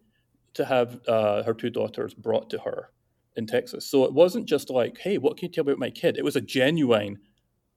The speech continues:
"What can you tell me about this kid?" 'Cause it had been over a decade since they'd seen each other. And so, um,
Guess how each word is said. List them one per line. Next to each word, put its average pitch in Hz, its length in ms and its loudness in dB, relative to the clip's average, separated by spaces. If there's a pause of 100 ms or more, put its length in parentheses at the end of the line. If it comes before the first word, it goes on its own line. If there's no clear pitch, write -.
(160)
"What 113 340 4
can 151 100 -4
you 143 80 -2
tell 131 220 2
me 120 100 -2
about 117 160 -6
this 110 140 -10
kid?" - 260 -2
'Cause 113 160 -4
it 143 120 2
had 127 180 -6
been 120 320 -2
over 117 240 -2
a 101 60 -4
decade - 540 -10 (880)
since 220 320 -6
they'd - 140 -8
seen 220 200 -4
each - 180 -10
other. - 320 -12 (1300)
And 131 240 2
so, 127 640 4
um, 117 640 0